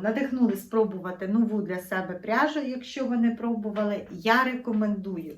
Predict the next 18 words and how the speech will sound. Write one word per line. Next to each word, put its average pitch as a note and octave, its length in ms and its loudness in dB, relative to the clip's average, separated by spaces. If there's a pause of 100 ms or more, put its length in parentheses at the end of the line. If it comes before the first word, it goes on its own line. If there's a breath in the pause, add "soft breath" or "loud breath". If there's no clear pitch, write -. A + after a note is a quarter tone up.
(160)
і G#3+ 140 -2
одну, G#3 600 0 (260)
і G#3 120 -2
другу A#3+ 680 -2
ось G3 240 -10
ці G3+ 180 -8
нові F#3+ 280 -2
пряжі. E3 580 -6 (420 loud breath)
Звісно, A#3+ 800 2
Drops - 760 0
Air G#3+ 300 4
мені G3+ 260 -4
дуже F#3 460 -6
сподобався, A#3+ 800 -4
про G3 200 -12
це G3+ 240 -2
я F#3+ 60 -2
говорила F#3 560 -4